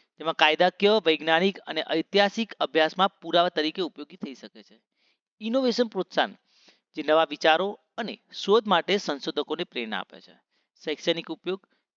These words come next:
વિદ્યાર્થીઓ અને સંશોધકો માટે ડાયરેક્ટ ઇન્ફોર્મેશન સોર્સિસ છે. પ્રાથમિક માહિતી સ્ત્રોતોના પ્રકારો તો પ્રિન્ટ સ્વરૂપ અને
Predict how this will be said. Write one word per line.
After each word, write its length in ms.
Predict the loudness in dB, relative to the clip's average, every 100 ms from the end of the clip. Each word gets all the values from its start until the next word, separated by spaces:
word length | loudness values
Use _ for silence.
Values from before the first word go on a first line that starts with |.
| -14
વિદ્યાર્થીઓ 640 | -4 2 2 0 -2 0
અને 140 | 0
સંશોધકો 540 | -2 -6 -8 -6 -4 0
માટે 280 | 0 0 -4 _ _ _ _
ડાયરેક્ટ 360 | 0 0 -2 -10
ઇન્ફોર્મેશન 480 | -10 -10 -8 -14 -20 _
સોર્સિસ 320 | -20 -20 -20 -20
છે. 80 | -20 _ _ _ _ _ -2
પ્રાથમિક 420 | -2 -2 -6 0
માહિતી 420 | 2 2 0 -4
સ્ત્રોતોના 720 | -6 _ -10 -4 -2 2 2 0 _
પ્રકારો 380 | -8 0 0 0 _ _ _ _
તો 60 | -18
પ્રિન્ટ 360 | -10 0 0 0
સ્વરૂપ 340 | 2 2 2 -4 _ -8
અને 160 | -8